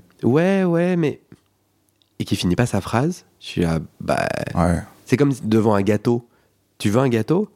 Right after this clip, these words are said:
Speaker 1: Ouais, ouais, mais », bon, bah, tu prends pas ta cuillère et tu manges, enfin, l'image du gâteau était pas ouf, pas du tout.
Speaker 2: N-,
Speaker 1: Mais
Speaker 2: ouais,
Speaker 1: pour
Speaker 2: non,
Speaker 1: moi,
Speaker 2: je,
Speaker 1: c'est
Speaker 2: je
Speaker 1: assez
Speaker 2: comprends tout à
Speaker 1: clair
Speaker 2: fait, ouais.
Speaker 1: et, et, et, et on est dans une société qui dit, « Bah, t'avais qu'à », mais non, non, mais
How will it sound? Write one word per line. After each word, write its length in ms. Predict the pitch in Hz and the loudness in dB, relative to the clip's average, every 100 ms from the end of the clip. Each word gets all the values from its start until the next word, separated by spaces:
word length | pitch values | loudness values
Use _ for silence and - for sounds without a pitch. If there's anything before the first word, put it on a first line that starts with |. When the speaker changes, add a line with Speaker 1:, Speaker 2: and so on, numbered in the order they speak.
| _ | _
Speaker 1:
Ouais, 300 | 135 180 208 | 0 2 2
ouais, 220 | 175 180 | 0 0
mais », 300 | 151 131 175 - _ _ - | 2 0 -2 -8 _ _ -6
bon, 80 | 92 | -2
bah, 100 | 87 | -2
tu 140 | - | -4
prends 160 | - 90 | -4 -2
pas 100 | 92 | 0
ta 140 | 90 | -2
cuillère 240 | - 104 | 0 2
et 80 | 98 | 2
tu 180 | 85 - | -2 0
manges, 460 | 92 107 110 104 - | 2 2 0 -4 -4
enfin, 220 | 95 87 - _ _ _ _ _ _ - - - - _ _ _ | -2 -2 -6 _ _ _ _ _ _ -10 -10 -10 -20 _ _ _
l'image 340 | 107 113 139 165 | 2 4 4 4
du 80 | 147 | 2
gâteau 220 | 127 147 | 2 2
était 160 | 135 | 0
pas 120 | 113 92 | 0 0
ouf, 280 | 80 - _ _ _ _ | -2 -12 _ _ _ _
pas 100 | - | -2
du 140 | 95 98 | 0 0
tout. 180 | - - - | -6 -6 0
Speaker 2:
N-, 240 | 110 113 143 | 2 2 2
Speaker 1:
Mais 120 | 110 | 2
Speaker 2:
ouais, 80 | 113 | 2
Speaker 1:
pour 140 | 117 | 0
Speaker 2:
non, 40 | 113 | 0
Speaker 1:
moi, 100 | 156 | 0
Speaker 2:
je, 60 | 98 | 0
Speaker 1:
c'est 60 | |
Speaker 2:
je 40 | 110 | 0
Speaker 1:
assez 200 | 107 120 | 0 -2
Speaker 2:
comprends 120 | 101 | 0
tout 60 | 110 | -2
à 40 | |
Speaker 1:
clair 180 | 117 131 | 0 0
Speaker 2:
fait, 80 | 95 | -2
ouais. 60 | - | 0
Speaker 1:
et, 180 | 92 | 0
et, 340 | 90 - 90 87 | 0 0 0 0
et, 80 | - - - _ | -2 -12 -20 _
et 100 | - | 0
on 120 | 90 92 | 2 2
est 40 | |
dans 100 | 95 | 2
une 140 | 95 | 0
société 600 | 92 95 - 92 - 120 | -2 -2 -2 -2 0 0
qui 180 | 131 - | 0 -6
dit, « 380 | 87 90 113 110 | -4 0 2 4
Bah, 120 | 90 | 2
t'avais 300 | - 101 90 | 2 2 2
qu'à », 320 | - 98 95 - | 0 0 0 0
mais 80 | 95 | 0
non, 40 | |
non, 120 | 110 123 | 2 2
mais 280 | 87 82 | 2 0